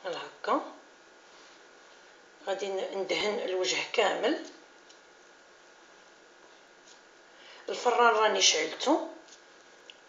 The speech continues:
ديال الغاز، غادي ن-، نخليه عشر دقائق يسخن مزيان باش ندخل الخبيزات ديالي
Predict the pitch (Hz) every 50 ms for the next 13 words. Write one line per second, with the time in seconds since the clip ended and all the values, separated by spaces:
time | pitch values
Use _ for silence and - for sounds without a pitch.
0 | - - 180 185 190 196 175 175 175 170 147 170 170 180 240 277 - - - -
1 | - - - - - - - - - 214 214 214 214 214 208 202 196 196 190 185
2 | 185 185 - - - - - - 208 196 - - 208 196 190 190 175 - 185 185
3 | - - - 156 - - 277 285 277 285 - - - - - - - 170 - -
4 | - - - 190 185 170 - - - 175 175 175 202 285 320 - - - - -
5 | - - - - - - - - - - - - - - - - - - - -
6 | - - - - - - 185 190 - 220 202 - - - - - 220 202 196 214
7 | - - 208 196 - - 196 208 202 - 208 190 - - - 185 190 180 175 190
8 | 190 - - -